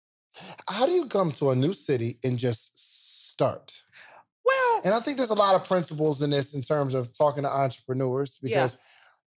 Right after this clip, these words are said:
Speaker 1: there's some people that lost it all. You put everything into this salon. Two months
Speaker 2: Yeah.
Speaker 1: later, you lose it.
Speaker 2: Yeah.
Speaker 1: And then you lose everything that you have.
Speaker 2: Yeah.
Speaker 1: And you have to start from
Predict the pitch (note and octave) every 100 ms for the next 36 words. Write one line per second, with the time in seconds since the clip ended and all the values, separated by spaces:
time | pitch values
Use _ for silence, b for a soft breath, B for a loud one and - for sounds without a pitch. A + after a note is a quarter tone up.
0 | _ - E3+ - G#3+ G3+ F#3 D#3 E3 E3
1 | - D3 C#3+ A2 - B B _ D#3+ A3+
2 | G#3+ F3+ - - A3+ A3 F3+ D#3+ D3 C#3+
3 | - E3+ E3+ - D#3+ D#3 D3 D3+ D3 C#3
4 | - D3+ D#3+ D#3 A#2+ G#2 - _ - D#3+
5 | D3+ E3 D#3 G3 G#3 G3+ E3 D3+ D3+ C#3+
6 | A#2+ G#2 - _ D#3 D3 - _ _ E3
7 | E3 F3+ E3+ D#3+ D#3+ - G3+ A3 G3 G3+
8 | F#3+ D#3+ E3+ D#3 D#3 C3+ B2+ F3+ D#3+ D#3
9 | D3 F3 E3+ D#3 - - D#3+ D#3+ - D3+
10 | C#3